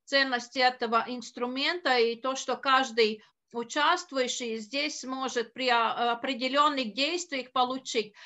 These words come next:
Так что, Женис, передаю тебе микрофон и <laughs> будем,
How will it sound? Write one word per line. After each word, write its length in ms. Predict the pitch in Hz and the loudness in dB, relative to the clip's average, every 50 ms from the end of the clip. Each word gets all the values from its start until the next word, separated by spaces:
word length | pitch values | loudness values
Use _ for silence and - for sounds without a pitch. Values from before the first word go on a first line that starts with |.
| - - _ | -20 -10 _
Так 140 | 277 294 302 | -4 -4 -4
что, 400 | - - 302 277 277 269 262 262 | -4 0 2 2 2 2 2 -2
Женис, 420 | 247 254 330 359 349 320 302 - - | 0 0 0 0 0 -2 -4 -8 -4
передаю 540 | - 302 277 269 269 247 269 285 311 330 349 | -2 0 2 2 2 2 2 0 0 -2 -4
тебе 260 | 349 - 233 269 269 | -4 -2 -2 0 0
микрофон 680 | 262 262 269 269 269 262 262 262 - - 359 381 403 403 392 - - | 0 -2 -4 -4 -4 -4 -4 -4 -4 -2 -2 0 -2 -2 -4 -8 -6
и 320 | 247 262 294 339 349 349 | -4 -4 -2 -4 -4 -8
<laughs> 360 | - 254 247 - - 269 254 | -10 -12 -10 -8 -8 -8 -8
будем, 480 | 262 269 294 240 226 262 262 254 254 | -6 -6 -6 -2 0 0 0 0 -4